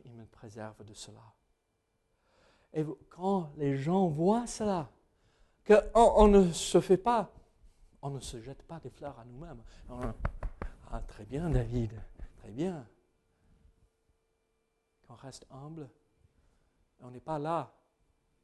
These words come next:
pour dire, il faut faire ceci, cela, mais est-ce que je vous me permettez de partager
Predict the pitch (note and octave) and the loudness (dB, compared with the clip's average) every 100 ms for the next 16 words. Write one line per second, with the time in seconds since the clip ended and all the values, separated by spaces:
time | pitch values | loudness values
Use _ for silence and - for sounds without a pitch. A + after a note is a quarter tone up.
0 | _ C3 A#2+ B2 D#3 D#3+ - - - D#3 | _ -10 -8 -2 2 2 0 -20 -20 -20
1 | - A2+ B2+ - A2 - A2 B2+ C3 D3+ | -20 -20 -20 -20 -20 -20 -20 -20 -20 -20
2 | _ _ _ _ _ _ _ _ A#2 A2 | _ _ _ _ _ _ _ _ -20 -20
3 | G#2+ _ _ _ _ _ _ - _ A#2 | -20 _ _ _ _ _ _ -20 _ -20
4 | - C3 A#2+ A#2+ B2 B2 A#2+ A2 A#2+ A2 | -20 -18 -18 -20 -14 -14 -14 _ -20 -20
5 | _ A2+ A2+ G#2+ A#2 A#2+ A2+ G#2+ _ A#2 | _ -20 -20 -20 -20 -20 -20 -20 _ -20
6 | A2 A#2+ | -20 -20